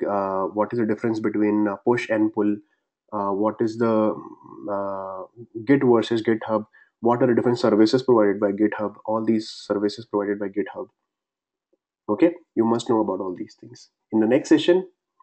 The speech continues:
immediately I'll be uploading the next session also, so that you can refer that, okay, how exactly, uh, we will create our first Git repositories and everything, and then we will do some operation. We will create a project in Eclipse, and we will push the code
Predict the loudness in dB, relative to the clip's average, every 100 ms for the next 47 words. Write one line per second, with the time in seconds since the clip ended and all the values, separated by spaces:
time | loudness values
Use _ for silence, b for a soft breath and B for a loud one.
0 | _ _ _ _ _ 0 4 4 4 6
1 | 6 4 4 2 2 2 -2 0 0 0
2 | 0 0 -2 -6 -4 -2 -2 0 -2 -4
3 | -4 -2 2 2 2 0 -2 -4 -2 0
4 | 0 0 -4 -4 -8 -8 _ _ _ _
5 | _ _ -6 -2 4 4 4 4 6 6
6 | 2 0 0 0 -2 0 -2 -2 -2 0
7 | 0 0 -6 -8 -8 -8 -8 -8 -6 -4
8 | -4 -6 -10 _ _ _ _ _ _ 0
9 | 4 4 4 0 2 2 2 4 4 4
10 | 4 4 4 0 0 2 2 2 2 2
11 | 2 0 0 -2 0 2 2 2 2 4
12 | 4